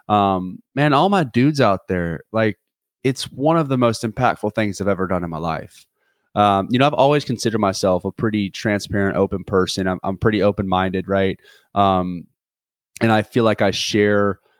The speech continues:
uh, a pretty good, uh, view of people. And, and when I interact with people, you know, I'm not super cynical.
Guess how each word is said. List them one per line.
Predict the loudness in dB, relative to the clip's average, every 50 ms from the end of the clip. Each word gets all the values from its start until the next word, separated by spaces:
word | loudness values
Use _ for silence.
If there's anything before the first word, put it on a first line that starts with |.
| _ _ -2
uh, | 0 2 2 2 2 2 2 2 2 2 0
a | -4 _ -8 -4
pretty | -2 0 0 0
good, | 0 2 2 2 4 2 0 -2 -4 _ _ -8
uh, | -6 -6 -6 -6 -8
view | -8 -6 -2 0 2 2 4 2 2 2 0 0
of | 0 -2 -2 -4
people. | -8 -6 -4 -4 -2 0 0 2 2 0 -2 -4 -4 -2
And, | -2 0 -2 -2 -2 -2
and | -2 -2 -2 -2 -4 -8 -10 -14 -18 _ _ -20 -20 -16
when | -10 -8 -4 -2 0 2
I | 2 2
interact | 2 0 2 2 2 2 0 -2
with | -4 -8
people, | -6 -4 -4 -4 -2 -2
you | 0 0
know, | 2 2
I'm | 2 2
not | 2 0 0 -2
super | -6 -4 -4 -2 -2 -2
cynical. | -4 -2 -2 0 0 0 0 0 2 2 2 2 0 -4